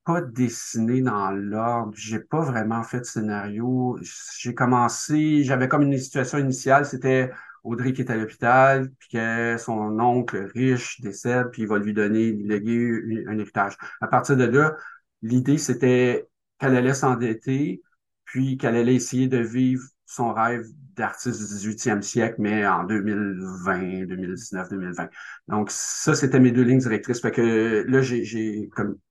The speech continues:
dessiné, je dirais, c'est même, c'est parce que je fais tout de suite comme un découpage visuel. Je suis pas capable de juste aller, euh, sur ma dactylo, là, puis écrire un, un scénario suivi. Je, je, je vais écrire un roman, là. Ça,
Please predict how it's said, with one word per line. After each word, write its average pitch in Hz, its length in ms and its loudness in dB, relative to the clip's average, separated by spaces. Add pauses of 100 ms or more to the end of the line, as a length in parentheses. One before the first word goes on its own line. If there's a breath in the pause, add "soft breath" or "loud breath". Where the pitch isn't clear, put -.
(640)
dessiné, 113 1040 0 (160)
je 107 240 -8
dirais, 139 240 -2
c'est 165 160 -6
même, 156 180 4
c'est - 140 -8
parce - 160 0
que - 80 2
je 131 80 2
fais 143 140 2
tout - 80 -10
de - 40 -14
suite 185 180 2
comme 123 160 4
un 107 80 2
découpage 117 680 2
visuel. 113 320 -2
Je 143 60 0
suis - 80 -8
pas 135 80 0
capable 143 280 6
de 135 80 6
juste 127 340 -4 (360 loud breath)
aller, 123 260 4
euh, 110 320 4
sur 113 180 -4
ma 113 80 0
dactylo, 117 520 0
là, 127 80 4
puis 107 140 -2
écrire 117 280 -6
un, 104 300 0
un 104 40 -2
scénario 110 460 -2
suivi. 117 320 -4
Je, 123 240 -8
je, - 400 -14
je 113 100 -8
vais 107 100 0
écrire 113 220 -2
un 113 120 2
roman, 104 360 -4
là. 107 140 -6
Ça, 104 160 -12